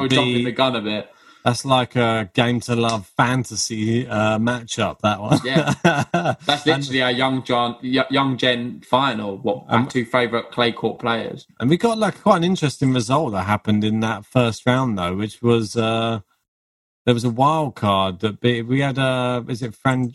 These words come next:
Speaker 2: Francesco Baldi?
Speaker 1: Oh, Gigante.
Speaker 2: Oh, Filippo Baldi. Sorry, I don't know why I called him Francesco.
Speaker 1: Yeah.
Speaker 2: Sorry. Uh, yeah, and he was up
Speaker 1: Gigante.
Speaker 2: against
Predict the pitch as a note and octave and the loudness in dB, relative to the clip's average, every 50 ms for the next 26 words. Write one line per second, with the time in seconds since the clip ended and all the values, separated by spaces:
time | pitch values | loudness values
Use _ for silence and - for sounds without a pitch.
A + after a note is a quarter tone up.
0 | _ _ - C3+ B2 A#2+ - - C#3 C3 - - - C#3 C3 B2 A2+ G2+ - - | _ _ 0 0 0 0 0 -2 -4 -4 -2 -2 0 2 2 2 0 0 0 2
1 | A#2+ B2 C3 C#3+ C#3+ C3+ - D#3+ E3 F3 E3+ D#3+ - _ _ _ _ _ _ _ | 2 2 2 -2 -4 -2 -2 0 0 0 -2 -6 -10 _ _ _ _ _ _ _
2 | _ _ _ _ - A#2+ A#2+ A#2 G#2 - B2 G#2+ C3+ C3+ C3 C3 B2 - G#2 F#2+ | _ _ _ _ 0 2 2 2 0 -2 0 2 2 0 0 0 -4 -6 -8 -8
3 | F#2+ G2 - _ _ _ - B2+ B2+ A2+ - - - D3+ D3+ D#3 F3 F3+ - - | -8 -10 -16 _ _ _ 2 2 2 2 0 0 2 2 4 4 2 0 0 0
4 | C3 A#2 G#2 G2 A2+ G#2 G#2 F2+ G2+ G2 F#2 - - A#2+ G#2+ G2+ G2+ G#2 A2 G#2+ | -2 0 0 0 0 0 0 -2 -2 -4 -4 -4 -2 -2 0 0 0 -2 -2 -4
5 | A2 G#2 G2 G2 F#2+ F2+ - G#2 F#2+ F#2 F2+ - - F#2 F2+ F2 A#2+ A2 G#2+ G2+ | -2 -2 -2 -2 -4 -6 -6 -8 -6 -6 -6 -6 -6 -6 -4 -2 -2 -2 -2 -2
6 | G#2 - F2+ E2+ - _ - _ _ - - - A#2+ A2 G#2 G2+ G#2 A2+ A#2 A#2+ | -4 -6 -8 -8 -10 _ -20 _ _ -8 -2 0 0 0 0 0 -2 0 0 0
7 | A#2+ A#2+ B2 C3 C3 B2 A2+ A2 B2+ B2+ B2 B2 B2 G#2+ G2 A#2 D3 D3 C#3 C#3 | 0 -2 -2 -2 -2 -2 -2 -2 -2 -2 -2 -2 -2 -4 -2 0 0 0 0 0
8 | B2 C#3+ A#2+ C3 - - C3 A#2+ A2 C3 B2 A#2+ A#2+ A2 - - G2 G2 G2 - | -2 0 -2 -2 0 0 0 0 2 2 0 0 -2 -6 -10 -10 -12 -12 -14 -18